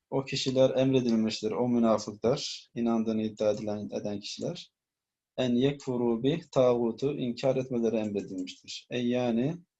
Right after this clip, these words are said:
vel halu, durum, ennehum, onlar, kad umiru, muhakkak ki emredilmişlerdir. Bil imani billahi, Allah'a iman etmek ile emrolunmuşlardır. Vel küfri bima sivahu, onun dışındaki her şeyi inkar etmeleri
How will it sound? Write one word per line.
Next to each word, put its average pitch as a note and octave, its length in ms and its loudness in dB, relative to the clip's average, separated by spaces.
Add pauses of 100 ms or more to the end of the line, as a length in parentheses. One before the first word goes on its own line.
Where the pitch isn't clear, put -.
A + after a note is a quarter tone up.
(520)
vel B2+ 240 4
halu, A#2+ 520 2
durum, B2 500 0
ennehum, B2 540 2
onlar, A#2+ 460 2
kad B2+ 140 2
umiru, C#3 760 0
muhakkak B2 480 -4
ki C3+ 260 -6
emredilmişlerdir. A2 1200 -4 (1600)
Bil C3+ 240 2
imani B2 540 2
billahi, A2+ 600 2
Allah'a G#2 520 0
iman G2+ 400 -2
etmek A#2+ 420 -4
ile B2 120 0
emrolunmuşlardır. A#2+ 1120 0
Vel B2 180 4
küfri B2+ 560 -4
bima A#2+ 340 4
sivahu, A2 560 2
onun B2 300 0
dışındaki G#2 480 -4
her B2+ 240 0
şeyi C3 320 -2
inkar B2 520 -2
etmeleri G2+ 640 -4